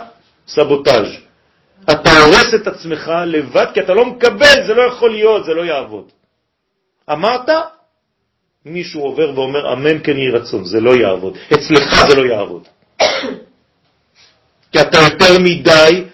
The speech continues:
לוגי, ואתה לא יודע לחיות את מה שעושים לך.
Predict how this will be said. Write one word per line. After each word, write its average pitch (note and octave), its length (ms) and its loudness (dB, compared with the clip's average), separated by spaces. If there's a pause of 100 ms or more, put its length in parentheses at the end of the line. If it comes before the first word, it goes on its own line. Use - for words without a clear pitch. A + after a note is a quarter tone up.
(180)
לוגי, E3 720 2 (220)
ואתה D#3+ 280 2
לא G3+ 100 4
יודע A3 240 6
לחיות G3+ 520 -2
את - 160 -10
מה F3+ 160 -8
שעושים D3 540 -12
לך. A2+ 180 -20